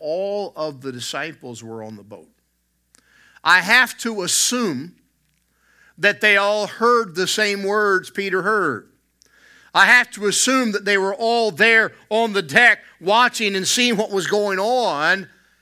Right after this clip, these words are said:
and yet only one stepped out of the boat. I don't know how far Peter made it. I'm not sure how far Peter's water walking record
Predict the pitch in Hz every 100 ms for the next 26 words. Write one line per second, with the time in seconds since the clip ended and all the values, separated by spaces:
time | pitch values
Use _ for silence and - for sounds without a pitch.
0 | _ - 202 202 190 233 285 - - 254
1 | 302 294 294 285 269 277 254 170 110 98
2 | _ _ _ _ _ _ _ _ _ _
3 | _ _ _ _ _ _ _ _ _ _
4 | _ _ _ _ - - 127 117 113 107
5 | 101 90 92 _ _ _ _ _ _ _
6 | _ _ _ _ _ _ _ _ _ _
7 | _ _ _ 151 143 120 120 123 120 131
8 | 120 117 117 95 - _ _ _ _ _
9 | _ _ _ _ _ _ _ _ _ -
10 | 143 156 - 143 120 143 135 127 151 135
11 | 113 - 160 139 113 110 120 131 123 107
12 | 101 113 123 123 110 104 120 127 123 104